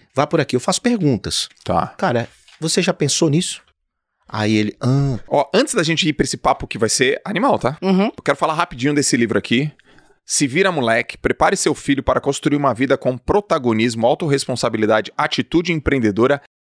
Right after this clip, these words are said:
Speaker 2: realização pessoal e prosperidade. Cara, que
Speaker 1: É isso aí.
Speaker 2: livraço, hein, meu?
Speaker 3: Pesado, hein?
Speaker 2: Pesado, hein?
Speaker 1: É pesado.
Speaker 2: Conta a história, co-, como é que você, é, pô, escreveu esse livro, que tem um prefácio do P. Anders, e daqui a pouco eu vou falar como que vocês podem ter esse livro aí, mas aguenta aí.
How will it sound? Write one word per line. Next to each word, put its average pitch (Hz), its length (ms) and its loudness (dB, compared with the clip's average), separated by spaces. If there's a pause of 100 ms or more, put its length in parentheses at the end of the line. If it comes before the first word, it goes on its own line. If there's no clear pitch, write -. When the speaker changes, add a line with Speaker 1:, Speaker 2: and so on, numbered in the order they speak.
(140)
Speaker 2:
realização 196 720 0
pessoal 165 300 0
e - 20 -2
prosperidade. 104 800 0
Cara, 117 440 -4
que - 140 -6
Speaker 1:
É 117 40 4
isso - 120 4
aí. 82 60 -6
Speaker 2:
livraço, 107 460 0
hein, 131 100 4
meu? 143 100 2
Speaker 3:
Pesado, 139 320 2
hein? 220 180 2 (120)
Speaker 2:
Pesado, 175 520 2
hein? 151 160 -2 (520)
Speaker 1:
É - 60 -20
pesado. 87 380 -4
Speaker 2:
Conta 226 180 0
a - 20 -2
história, 151 340 2
co-, - 160 -18
como 123 180 2
é - 20 0
que - 80 -6
você, 110 560 2 (460)
é, 98 460 2 (180)
pô, 113 120 2
escreveu 110 380 0
esse 117 220 0
livro, 120 400 2
que - 100 -16
tem 135 160 0
um 127 40 -4
prefácio 127 440 -2
do 113 80 -4
P. 101 200 0
Anders, 139 420 0
e - 80 -4
daqui 131 160 0
a 147 60 2
pouco 151 160 -4
eu 156 60 -2
vou - 40 -6
falar 151 140 2
como 165 180 -2
que - 80 -12
vocês 156 220 -2
podem 135 240 0
ter - 80 0
esse 135 180 2
livro 127 220 0
aí, 139 200 2
mas 123 300 0
aguenta 139 260 -2
aí. 92 160 0